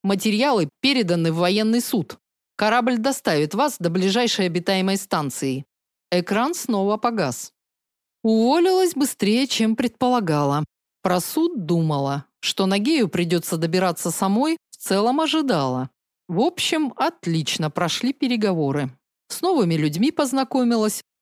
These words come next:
узнала, что разведка патрулирует пространство за пределами границы. Командующую третьим флотом из себя вывела. Теперь следующую проблему решим. «Мак,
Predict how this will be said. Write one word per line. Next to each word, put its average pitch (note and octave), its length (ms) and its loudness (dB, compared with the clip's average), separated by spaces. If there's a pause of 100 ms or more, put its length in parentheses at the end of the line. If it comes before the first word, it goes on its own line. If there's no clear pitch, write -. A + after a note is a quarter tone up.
узнала, G#3+ 420 0
что - 220 -2
разведка F3 560 0
патрулирует A#3+ 760 0
пространство G#3+ 840 -2
за D#3+ 140 -4
пределами F#3 540 0
границы. D3+ 680 -2 (280)
Командующую F#3+ 920 2
третьим F#3 460 0
флотом E4+ 500 0
из B3+ 280 0
себя E3+ 480 0
вывела. D3 560 0 (320)
Теперь C4 480 0
следующую B3 760 0
проблему G#3 520 2
решим. F#3+ 460 0 (920)
«Мак, B3+ 400 0